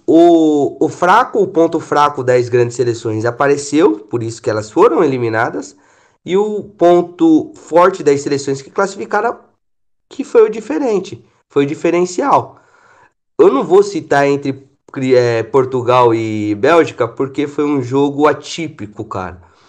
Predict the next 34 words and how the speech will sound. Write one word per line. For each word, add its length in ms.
Foi 180
um 100
jogo 340
onde 200
a 60
Bélgica, 720
as 200
duas 160
seleções 360
se 80
preocuparam 480
muito 300
com 100
a 40
defesa. 580
Parecia 340
o 40
jogo 240
de 120
ontem. 400
Dois 260
times 280
muito 340
preocupados 600
com 380
se 200
defender 800
e, 180
e 240
pouco 420
se 140
preocupando 600
com 160
atacar. 600